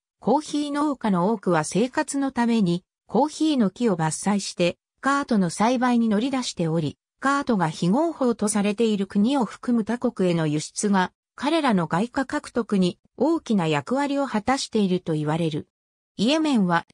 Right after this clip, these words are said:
モカコーヒーが特産であり、またある程度の降雨があるため農業も行われているが、カートの人気によって、それらの農地がカート畑に転換され、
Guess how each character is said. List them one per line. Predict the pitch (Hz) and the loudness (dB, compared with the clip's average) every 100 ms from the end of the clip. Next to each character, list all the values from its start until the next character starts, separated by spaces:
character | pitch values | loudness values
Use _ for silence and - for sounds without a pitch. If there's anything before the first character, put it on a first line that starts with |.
| - | -4
モ | 160 | -2
カ | 160 285 | 0 0
コ | 285 277 | 0 0
ー | |
ヒ | 269 349 302 | 0 0 2
ー | |
が | 208 | 0
特 | 175 165 - | -2 -4 -4
産 | 233 220 | 0 0
で | 208 196 | 2 2
あ | 175 | 0
り、 | 143 - _ - | -4 -8 _ -2
ま | 190 | -2
た | 190 285 | 2 2
あ | 294 | 2
る | 277 - | -2 0
程 | 262 240 | 0 2
度 | 226 | 2
の | 214 | 0
降 | - 254 247 | 0 2 2
雨 | 170 | 2
が | 160 | 0
あ | 165 | 0
る | 220 | 0
た | 190 | 0
め | 190 180 | 2 2
農 | 180 285 | 2 2
業 | 269 214 190 | 2 2 2
も | 170 151 | 2 0
行 | - | 0
わ | 233 269 269 | 0 0 0
れ | 262 | -2
て | 247 | -2
い | 202 | 0
る | 190 180 | 0 -2
が、 | 156 160 _ _ - | -2 -6 _ _ -2
カ | 277 | -2
ー | 285 | 2
ト | 220 | 2
の | 180 | 4
人 | 160 214 262 | 2 2 0
気 | 254 | 0
に | 240 | 2
よ | 226 | 0
っ | 202 | -2
て、 | - 185 190 _ _ | 0 -2 -2 _ _
そ | - - | -8 -2
れ | 254 330 | 0 2
ら | 320 | 2
の | 240 202 | 2 4
農 | 214 | 2
地 | 202 - | 0 0
が | 175 180 - _ - | 0 0 -4 _ -2
カ | 240 269 | 0 2
ー | 285 | 0
ト | 285 | 0
畑 | 262 254 277 233 | 0 0 0 2
に | 196 | 0
転 | 156 170 180 | 0 -2 -2
換 | 190 214 | 0 -2
さ | 208 - 185 | -2 -2 -2
れ、 | 180 | -2